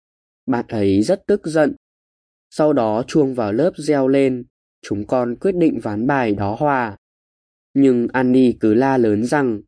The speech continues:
"Con đã thua." Con đã giữ vững tâm tính và không tranh cãi với bạn ấy. Đây là mâu thuẫn thứ hai với Andy.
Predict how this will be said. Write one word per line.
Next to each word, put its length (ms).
"Con 300
đã 220
thua." 400
Con 320
đã 160
giữ 220
vững 280
tâm 220
tính 340
và 160
không 280
tranh 240
cãi 280
với 180
bạn 200
ấy. 380
Đây 360
là 160
mâu 200
thuẫn 340
thứ 260
hai 360
với 220
Andy. 600